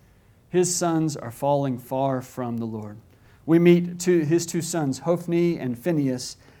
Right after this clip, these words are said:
and they are wicked. They're stealing portions from people's offerings that should have gone to the Lord, and they're sleeping with the girls who are serving in the temple. They're directly sinning against God and defiling God's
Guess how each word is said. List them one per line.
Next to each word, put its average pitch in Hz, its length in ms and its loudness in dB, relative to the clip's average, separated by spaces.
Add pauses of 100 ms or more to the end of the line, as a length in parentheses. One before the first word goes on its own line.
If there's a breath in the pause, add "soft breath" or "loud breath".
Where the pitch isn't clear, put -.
(100)
and 143 160 -2
they 156 120 2
are 143 120 2
wicked. 139 400 -4 (180)
They're 143 120 -4
stealing 175 420 2
portions 175 460 -4
from 139 140 -6
people's 147 320 -4
offerings 175 500 -4
that - 140 -10
should 165 160 -6
have 165 80 -4
gone 147 200 -2
to 139 60 -14
the 143 80 -8
Lord, 175 500 0 (300 loud breath)
and 143 80 -4
they're 127 80 -2
sleeping 180 460 0
with 139 160 -4
the 120 100 -8
girls 156 380 -2
who 139 100 -6
are 120 60 -6
serving 160 600 0 (280 loud breath)
in 147 100 -2
the 135 80 0
temple. 127 340 -4
They're 131 240 -4
directly 165 520 2
sinning 170 420 0
against 139 480 -4
God 175 500 0
and 139 160 -4
defiling 170 800 -2
God's 160 480 -6